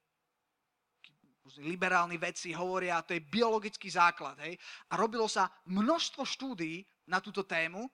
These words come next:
ktoré, ktoré sa zaoberali mozgom, v podstate, že teda za to môže nejaká oblasť mozgu, alebo že sú to, e, robili sa výskumy na dvojčkách. E, viete, aké sa robili výskumy na dvojčkách? Robili sa výskumy na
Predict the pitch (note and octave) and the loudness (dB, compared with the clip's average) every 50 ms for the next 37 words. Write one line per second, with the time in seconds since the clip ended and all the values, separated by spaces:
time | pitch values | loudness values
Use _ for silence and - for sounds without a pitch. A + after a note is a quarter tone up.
0 | _ _ _ _ _ - - - F#3 F3+ F#3 F3+ F#3 F3+ - - - _ F#3+ F3+ | _ _ _ _ _ -12 0 2 4 4 4 4 2 0 -4 -6 -8 _ -2 -2
1 | F#3 F#3 - E3 E3 F#3 F#3 F#3+ F3+ F#3 F3+ F#3 F3+ F3 F3 E3+ E3 E3 E3 - | -2 -4 -4 -2 2 2 2 4 2 2 2 2 2 2 0 -2 -2 -2 -4 -4
2 | D#3+ F3 F#3 G3+ G3 E3+ E3 F#3 F#3 F#3+ G3 F#3+ - _ - E3+ - - - E3 | -4 -4 -2 -2 -2 -4 0 0 0 0 0 -6 -14 _ -14 -14 -12 -8 -10 -10
3 | - - F3 E3 E3 E3 D#3+ - E3 D3+ D#3+ D#3 D#3 D#3 D#3 D#3 D3 D3 E3 D#3+ | -6 -4 -4 -2 -2 -4 -4 -6 -8 -2 0 4 4 6 4 4 2 -2 -6 -6
4 | - F#3 E3 D#3+ E3 D#3+ F3 E3+ D#3+ D#3+ - F3 D3 E3+ E3 E3+ D#3+ D#3+ D3+ F3+ | -6 -6 -6 -6 -6 -6 -6 -8 -10 -10 -6 -6 -6 -6 -2 -4 -4 -4 -2 -2
5 | G3+ G#3+ G3 E3+ - F#3+ F#3+ F#3+ F#3+ - - - - _ - F3+ F#3 F#3 F#3 F3+ | -2 -2 -2 0 4 6 6 6 4 2 -12 -20 -6 _ 8 8 8 8 6 4
6 | F#3 F#3 F#3 D#3+ E3+ D3+ - E3 - - E3 D#3+ D#3+ D#3 D3+ - _ _ _ _ | 2 2 2 0 -2 -4 -6 -8 -4 -2 0 0 0 -2 -4 -8 _ _ _ _
7 | C3 D3+ D#3 D#3 D#3 D#3 D3 D#3+ E3+ E3 F3 E3+ - F#3 D#3+ D#3 F#3+ - - - | 0 2 4 4 4 4 2 0 -2 -2 -2 -4 -2 -4 -4 -4 -6 -8 -6 -6
8 | F#3 F3+ D#3 D3+ D3+ - - E3+ F#3+ G#3 - - - - F#3+ F#3 F#3 F#3 F#3+ - | -6 -6 -6 -6 -10 -4 0 2 2 2 0 -4 0 4 6 8 8 6 4 0
9 | - _ _ _ _ _ _ _ - D3 D#3 D#3 D#3 D3+ B2 - C#3+ E3+ E3+ D#3 | -10 _ _ _ _ _ _ _ -8 -4 -4 -2 -4 -4 -8 -8 -10 -10 -6 -6
10 | F#3 D#3+ F#3 F3+ - E3 F3 E3+ F3+ F3 D#3+ E3 D#3+ - - F#3 F3+ F3 E3+ D#3+ | -8 -8 -8 -12 -8 -8 -6 -6 -6 -6 -6 -8 -12 -12 -10 -10 -8 -8 -8 -8
11 | C3+ D3 D#3+ E3 - - - A3+ A#3 - - - - _ _ _ _ _ _ _ | -6 -8 -8 -8 -8 -6 -2 0 0 0 -2 -8 -20 _ _ _ _ _ _ _
12 | _ _ _ - D#3 E3 F3 E3+ - F#3+ E3+ F#3+ - - F#3+ F3+ F3+ F3 E3 D#3+ | _ _ _ -12 -10 -8 -8 -8 -8 -8 -8 -8 -8 -8 -8 -10 -6 -4 -2 0
13 | E3 D#3+ | 0 -2